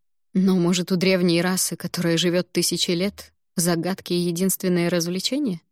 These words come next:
Чушь какая. Незнакомец снова будто нахмурился. Он что, слышит мои мысли? Сидеть стало неудобно, и я пошевелилась. Решив проверить, может ли он читать мои мысли,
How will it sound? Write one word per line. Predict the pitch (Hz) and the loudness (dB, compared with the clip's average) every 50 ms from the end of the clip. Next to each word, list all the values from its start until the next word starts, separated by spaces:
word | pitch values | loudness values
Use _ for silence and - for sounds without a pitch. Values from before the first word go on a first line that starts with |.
| _ _ _ _ _ _ _ _ _ _ _ _ _ _ _ _ _ _ | _ _ _ _ _ _ _ _ _ _ _ _ _ _ _ _ _ _
Чушь | - - - - 165 - - | -4 -4 -4 -2 -4 -6 -6
какая. | - 160 - - 160 160 156 160 - _ _ _ _ _ _ _ _ _ _ _ _ _ _ _ _ _ _ _ _ - | -6 -8 -10 -10 -8 -10 -10 -10 -14 _ _ _ _ _ _ _ _ _ _ _ _ _ _ _ _ _ _ _ _ -2
Незнакомец | 190 185 185 185 185 196 190 - 254 254 254 - - | 2 2 2 4 2 0 0 0 0 0 0 0 -2
снова | - - - - 208 208 226 233 226 233 | -2 -2 -2 0 0 0 0 0 0 -2
будто | 208 185 185 196 _ - 196 190 | -4 -4 -4 -6 _ -2 -2 0
нахмурился. | 202 190 - - 180 165 160 156 151 151 151 151 - - - - 165 - _ _ _ _ _ _ _ _ _ _ _ _ _ - | 0 0 -2 -2 -2 0 0 -2 -2 -4 -4 -4 -4 -4 -4 -6 -8 -14 _ _ _ _ _ _ _ _ _ _ _ _ _ -2
Он | 185 175 147 | -2 0 0
что, | - - - - 147 - | -2 -4 -4 -6 -8 -6
слышит | - - - 156 165 - 185 - 185 | -6 -4 -4 -4 -4 -4 -4 -2 -2
мои | 170 175 180 | -2 0 0
мысли? | 190 240 285 - - - - _ _ _ _ _ _ _ _ _ _ _ _ _ _ _ _ _ _ _ _ _ - | 0 0 -2 -4 -6 -8 -10 _ _ _ _ _ _ _ _ _ _ _ _ _ _ _ _ _ _ _ _ _ -4
Сидеть | - - 220 196 254 262 - - | -2 0 0 2 2 2 2 0
стало | - - 240 233 233 | -2 0 0 2 2
неудобно, | 233 233 233 240 233 254 277 - 226 208 202 214 - _ | 4 4 4 4 4 2 2 2 2 2 2 0 0 _
и | - 190 | 0 2
я | 196 202 208 214 214 | 2 2 2 0 0
пошевелилась. | - 208 - - 226 214 208 185 170 156 151 151 143 - - - - _ _ _ _ _ _ _ _ _ _ _ _ _ _ - | -2 -2 -2 0 0 0 0 -2 -2 -4 -4 -4 -4 -4 -6 -6 -10 _ _ _ _ _ _ _ _ _ _ _ _ _ _ 0
Решив | 196 214 214 - - 247 226 - | 2 2 2 2 2 0 0 -2
проверить, | - - 226 233 226 233 247 247 226 208 196 - - - | -4 -2 0 0 2 2 2 2 2 2 0 -2 -2 0
может | 208 214 233 240 214 185 175 - - | 0 2 2 2 0 0 -2 -2 0
ли | 175 170 | 0 0
он | 170 170 | 0 0
читать | - - 185 - 196 185 - - | -2 -2 -4 -4 -2 -2 0 0
мои | 180 175 180 185 | 0 2 2 2
мысли, | 196 254 311 - - - 165 165 165 143 | 2 2 0 -2 -4 -4 -4 -6 -8 -8